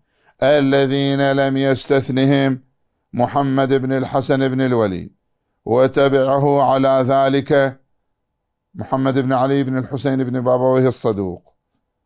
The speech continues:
وابن نوح السيرافي يمكن الحكم بوثاقتهم. أما الذين استثناهم فلا يحكم بضعفهم لمجرد الاستثناء.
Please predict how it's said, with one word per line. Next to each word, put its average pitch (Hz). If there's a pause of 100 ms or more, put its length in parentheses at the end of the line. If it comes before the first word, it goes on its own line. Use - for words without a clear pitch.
(160)
وابن 139 (140)
نوح 143
السيرافي 113 (340)
يمكن 104
الحكم 87
بوثاقتهم. 85 (1400)
أما 156
الذين 110
استثناهم 95 (320)
فلا 80
يحكم 135
بضعفهم 135
لمجرد 127
الاستثناء. 98